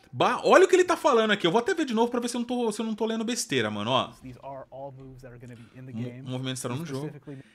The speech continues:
Speaker 1: Garantimos especificamente
Speaker 2: made sure all the choreography
Speaker 1: que toda a coreografia mostrada no trailer
Speaker 2: be shown in the trailer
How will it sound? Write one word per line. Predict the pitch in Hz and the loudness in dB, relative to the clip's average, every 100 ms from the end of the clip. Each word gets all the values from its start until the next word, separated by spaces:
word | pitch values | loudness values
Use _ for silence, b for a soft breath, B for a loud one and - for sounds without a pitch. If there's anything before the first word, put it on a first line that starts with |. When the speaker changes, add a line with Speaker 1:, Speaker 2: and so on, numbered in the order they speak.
| b | b
Speaker 1:
Garantimos | 127 190 226 220 - 233 302 392 392 349 - | 2 4 4 2 0 -2 -2 -2 -2 -2 -4
especificamente | 175 262 320 - - 247 247 208 214 208 185 139 117 117 120 120 175 202 | 0 0 0 -6 -4 -4 -4 -6 -8 -4 -2 0 -2 -2 -6 -8 -10 -10
Speaker 2:
made | 127 | -12
sure | - 131 | -18 -18
all | 135 | -16
the | 135 | -16
choreography | - 135 123 127 127 b b | -16 -16 -14 -14 -16 b b
Speaker 1:
que | - 208 | -10 -10
toda | - 220 262 320 302 | -2 4 6 8 6
a | |
coreografia | 277 247 240 233 214 208 - 190 | 4 4 8 8 6 0 0 0
mostrada | 180 180 - 165 151 151 | 0 -2 -2 2 4 4
no | 160 202 | 0 -2
trailer | - - 175 165 156 151 151 156 196 - - | -6 0 6 8 8 8 8 8 6 0 -14
Speaker 2:
be | 123 | -18
shown | - 127 127 | -16 -16 -14
in | 131 | -16
the | 127 | -16
trailer | - 127 143 170 | -14 -14 -14 -16